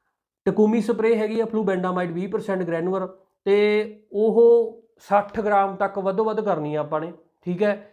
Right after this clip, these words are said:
ਜੇ ਕੋਈ ਸੌ ਗ੍ਰਾਮ ਕਰ ਰਿਹਾ ਹੈਗਾ ਤਾਂ ਉਹ ਆਪਣੀ ਰਿਸਕ ਆ, ਤੇ ਕੋਈ ਸੌ ਗ੍ਰਾਮ ਕਰਵਾ ਰਿਹਾ ਹੈਗਾ ਤਾਂ ਫਿਰ ਉਹਦਾ ਕੋਈ ਆਪਣਾ ਤਜਰਬਾ ਹੋਣਾ। ਮੈਂ ਨਹੀਂ ਕਹਿੰਦਾ ਹੈਗਾ ਕਦੀ ਵੀ, ਕੰਪਨੀ ਪੰਜਾਹ ਗ੍ਰਾਮ ਹੀ ਕਹਿੰਦੀ ਆ, ਅੱਧਾ ਗ੍ਰਾਮ ਇੱਕ ਲੀਟਰ ਦਾ।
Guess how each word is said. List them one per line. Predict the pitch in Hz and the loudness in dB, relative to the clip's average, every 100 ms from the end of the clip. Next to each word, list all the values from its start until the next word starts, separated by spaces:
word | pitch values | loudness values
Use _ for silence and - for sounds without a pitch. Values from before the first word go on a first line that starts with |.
| _ | _
ਜੇ | 160 196 | 0 2
ਕੋਈ | 220 | 2
ਸੌ | 220 196 190 | 2 2 4
ਗ੍ਰਾਮ | 190 190 | 2 0
ਕਰ | 185 175 | 0 0
ਰਿਹਾ | 180 190 | 0 -4
ਹੈਗਾ | 190 202 | -2 -4
ਤਾਂ | 202 | -4
ਉਹ | 202 | -2
ਆਪਣੀ | 190 160 175 | -2 -2 -4
ਰਿਸਕ | 180 175 196 | -4 -6 -6
ਆ, | 180 | -6
ਤੇ | |
ਕੋਈ | 180 180 | -4 -8
ਸੌ | 165 160 156 | -2 0 0
ਗ੍ਰਾਮ | 160 160 | 0 -2
ਕਰਵਾ | 165 151 143 143 | -4 0 2 0
ਰਿਹਾ | 160 165 | -2 -4
ਹੈਗਾ | 165 180 | -6 -6
ਤਾਂ | 185 175 | -6 -8
ਫਿਰ | 175 | -8
ਉਹਦਾ | - 175 185 | -8 -6 -4
ਕੋਈ | 185 170 | -2 -2
ਆਪਣਾ | 127 131 | -2 -4
ਤਜਰਬਾ | 127 127 127 143 | -4 -6 -2 -2
ਹੋਣਾ। | 156 170 | 0 -2
ਮੈਂ | 165 151 | 0 0
ਨਹੀਂ | 143 | -2
ਕਹਿੰਦਾ | 131 131 156 | -4 -6 -4
ਹੈਗਾ | 160 | -2
ਕਦੀ | 165 160 175 | -2 -2 -4
ਵੀ, | 185 | -6
ਕੰਪਨੀ | 180 175 170 190 196 | -4 -6 -4 -2 -2
ਪੰਜਾਹ | 180 151 165 | 0 0 0
ਗ੍ਰਾਮ | 170 170 165 147 147 | -2 -10 -8 -2 -2
ਹੀ | 165 | -2
ਕਹਿੰਦੀ | 156 156 | -4 -4
ਆ, | 175 170 | -6 -6
ਅੱਧਾ | 156 214 | -2 -2
ਗ੍ਰਾਮ | 202 180 165 165 | 0 0 -2 -4
ਇੱਕ | 160 | -6
ਲੀਟਰ | 160 143 151 | -6 -6 -6
ਦਾ। | 143 | -6